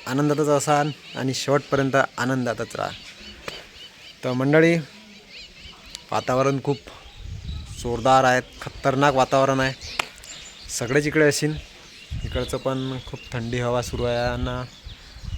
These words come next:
पूर्ण पावसाचा मोसम आहे. राहू राहू पाऊस येऊन राहिला, म्हणजे असाच जास्त जोरात नाही आहे,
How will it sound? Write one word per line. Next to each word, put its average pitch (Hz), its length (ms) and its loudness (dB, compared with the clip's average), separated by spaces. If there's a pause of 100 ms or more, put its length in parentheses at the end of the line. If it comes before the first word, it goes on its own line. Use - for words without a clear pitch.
(160)
पूर्ण 135 200 -4
पावसाचा 127 480 2
मोसम 131 380 0
आहे. 131 380 -6
राहू 135 280 4
राहू 143 260 6 (640)
पाऊस 127 300 -2
येऊन 143 220 2
राहिला, 139 280 8 (280)
म्हणजे 135 180 0
असाच 143 260 -2 (1600)
जास्त - 260 -4
जोरात 143 320 6
नाही 170 200 6
आहे, 156 100 0